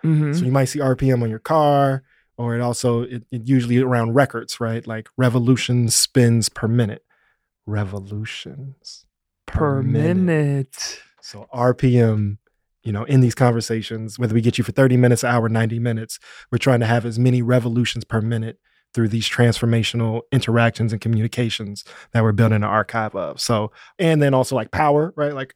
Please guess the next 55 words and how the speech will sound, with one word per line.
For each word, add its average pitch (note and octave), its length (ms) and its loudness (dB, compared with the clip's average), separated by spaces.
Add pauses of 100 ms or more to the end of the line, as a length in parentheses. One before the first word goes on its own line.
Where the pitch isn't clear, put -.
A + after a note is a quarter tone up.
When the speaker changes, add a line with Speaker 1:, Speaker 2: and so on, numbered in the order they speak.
(100)
Speaker 2:
if D3 100 2
you D3+ 60 2
Speaker 1:
Mm-hmm. D#3 120 2
Speaker 2:
got C3 140 2
a A#2+ 60 -2
har-, C#3 320 0
high C#3 260 0
R C3 180 -4
P C#3 220 -2
M, C#3 240 2
you're B2+ 100 -4
kinda, B2+ 280 -12
like, B2 220 -16 (320)
Speaker 1:
Yeah. C3+ 340 0
Speaker 2:
revving C3+ 340 2
up. D3 260 2
Speaker 1:
There's D3 240 -6
an D3+ 80 -2
engine. C#3+ 340 0
Speaker 2:
There's C3 160 -2
an B2+ 80 -4
engine C#3+ 360 0
going. D3 540 0 (200)
Yeah. A2+ 420 -8 (200)
Yeah, B2 160 0
baby. A2+ 320 -6 (220)
Entendre A2+ 380 2
down. G2+ 360 -2
All B2+ 140 4
right. G2 100 -4 (220)
Speaker 1:
And F#3 120 0
within G3 300 2
that, E3+ 240 -2
production E3 420 0
and D#3 120 2
media, C#3+ 400 0 (200)
like C#3+ 200 -2
we D3 60 -2
said, - 260 -4
kind D3 200 -2
of C#3+ 120 0
includes C#3 560 -2 (120)
the, C3+ 220 0
the C3+ 120 2
wider C#3 300 4
scope C#3 360 0
of C#3 80 -4
what C3 180 -6
this B2 160 -4
work A#2+ 160 2
Speaker 2:
Mm-hmm, A#2 80 -2
Speaker 1:
will - 80 -4
be. A2 160 0
Speaker 2:
mm-hmm, A#2+ 240 -4
mm-hmm. G#2+ 260 -4